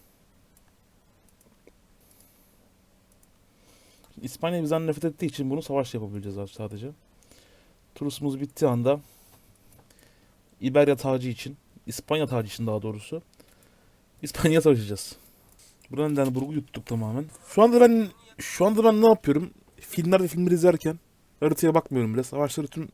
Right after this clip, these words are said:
tüm, tüm savaşlarda vassallarım yapıyor. Evvela imparatorluktan kopan lavukları tekrardan imparatorluğa geri alıyorum. Bununla birlikte, yani gördüğünüz üzere birleştik. Sadece şu Savoy kaldı geriye.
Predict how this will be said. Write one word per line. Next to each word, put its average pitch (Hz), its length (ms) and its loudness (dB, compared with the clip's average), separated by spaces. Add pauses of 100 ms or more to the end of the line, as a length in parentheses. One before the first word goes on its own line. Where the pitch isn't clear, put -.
(120)
tüm, 180 120 -6
tüm 185 180 -10
savaşlarda 151 420 -2
vassallarım 151 480 0
yapıyor. 123 400 -4 (560)
Evvela 196 460 8 (340)
imparatorluktan 170 960 -4
kopan 175 400 -4
lavukları 156 480 0 (680)
tekrardan 160 420 2
imparatorluğa 147 460 -4
geri 135 160 0
alıyorum. 117 280 0 (440)
Bununla 151 460 -2
birlikte, 143 420 0 (440)
yani 123 240 -4
gördüğünüz 127 320 0
üzere 127 280 2
birleştik. 135 420 -2
Sadece 120 280 -6
şu 127 220 -10
Savoy 131 460 -2 (1080)
kaldı 107 340 -4
geriye. 113 400 -2